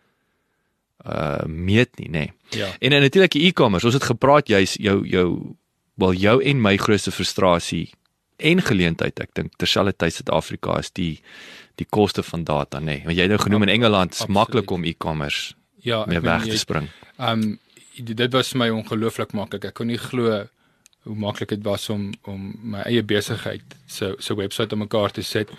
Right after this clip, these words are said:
Speaker 2: Ehm, en hoe vinnig ek, ehm, baie goeie traffic kon, kon genereer na daai webwerf toe nie. Ehm, en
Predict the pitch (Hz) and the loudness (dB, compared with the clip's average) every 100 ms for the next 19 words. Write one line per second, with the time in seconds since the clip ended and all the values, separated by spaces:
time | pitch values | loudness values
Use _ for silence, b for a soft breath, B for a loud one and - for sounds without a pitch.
0 | B B B B 107 104 98 101 - 113 | B B B B -6 -4 -6 -10 -8 -6
1 | 104 104 - - 160 131 - 117 107 - | -4 -6 -6 0 2 2 -2 -4 -4 -6
2 | - 107 104 101 104 - _ _ - _ | -10 -8 -6 -6 -8 -14 _ _ -20 _
3 | - 104 120 139 123 113 107 - _ _ | -2 2 0 0 -2 0 -2 -8 _ _
4 | _ _ _ _ _ _ - 180 156 - | _ _ _ _ _ _ 0 0 0 -8
5 | - _ _ _ 240 107 101 101 - 110 | -14 _ _ _ -14 -10 -10 -14 -8 -8
6 | 104 113 107 104 110 101 101 113 113 98 | -2 -2 0 0 -2 -2 -4 -2 -2 -4
7 | 92 - - - - 131 B B B B | -8 -10 -12 -12 -16 -20 B B B B
8 | - 107 101 101 104 107 _ _ _ _ | -6 -4 -2 -4 -6 -10 _ _ _ _
9 | _ _ - 117 113 | _ _ -4 0 2